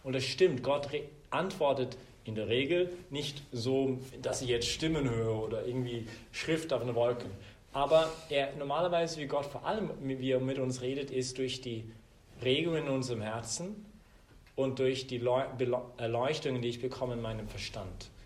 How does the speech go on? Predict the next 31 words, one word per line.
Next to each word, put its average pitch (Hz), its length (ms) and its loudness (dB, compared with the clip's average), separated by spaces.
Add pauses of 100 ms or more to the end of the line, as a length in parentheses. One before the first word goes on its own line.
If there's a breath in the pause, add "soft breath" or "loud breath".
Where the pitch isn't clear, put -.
(160 loud breath)
Nicht? - 260 -18
Weil 117 180 -6 (100)
dort 139 280 2
ganz 170 360 -2
tief 196 320 -6
im 160 100 -6
Innersten 156 360 -2
ist 131 200 -4
dort, 127 260 0
wo 127 140 -2
er 117 220 -4
wohnt. 104 480 -6 (480 loud breath)
Nicht? 127 200 -12
Und 120 100 -4
er 120 120 -2
beginnt, 143 500 -2
uns 131 320 -2
Sehnsüchte 151 560 -4
zu - 180 -10
geben. 127 380 -4 (180 loud breath)
Zum 151 120 -8
Beispiel, 151 280 2
ich 156 80 -2
bin 175 160 2
vielleicht 160 240 2
beim 139 140 0
Gebet 156 380 0
und 131 100 0
ich 123 160 -4
betrachte 151 440 -4
Jesus, 160 460 -2